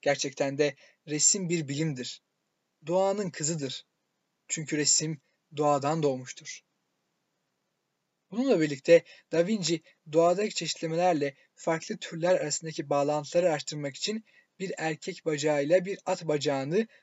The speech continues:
anatomik açıdan kıyaslamış, suyun dalgasının oluşturduğu sarmallaşan girdaplarla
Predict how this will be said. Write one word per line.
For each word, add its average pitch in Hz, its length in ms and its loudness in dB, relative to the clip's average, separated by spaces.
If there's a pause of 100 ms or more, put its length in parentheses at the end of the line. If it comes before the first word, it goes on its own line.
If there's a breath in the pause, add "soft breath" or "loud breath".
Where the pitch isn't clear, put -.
(120 soft breath)
anatomik 170 460 -8
açıdan 160 300 -2
kıyaslamış, 156 760 -4 (220)
suyun 196 400 -6
dalgasının 165 480 2
oluşturduğu 160 560 -6
sarmallaşan 165 800 -2
girdaplarla 156 720 -2